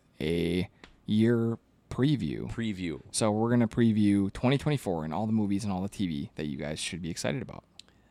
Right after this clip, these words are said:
Speaker 2: Last year, what did we get? Like, a Bond. We got a Mission Impossible.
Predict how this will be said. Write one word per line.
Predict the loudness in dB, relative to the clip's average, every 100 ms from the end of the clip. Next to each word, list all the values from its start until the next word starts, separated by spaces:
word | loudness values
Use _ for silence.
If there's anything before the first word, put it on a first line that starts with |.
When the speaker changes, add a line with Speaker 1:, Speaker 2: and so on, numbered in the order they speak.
| _ _
Speaker 2:
Last | -6 -4 -2
year, | 0
what | 0
did | 0
we | -2
get? | -2 -4
Like, | -6 -6
a |
Bond. | -4 -2 0 -2 -2 -4
We | -4
got | 0 2 0 -2 -8 _ _ _ _ _ _ -6
a |
Mission | -4 -4 -4
Impossible. | 2 6 6 4 4 4 4 0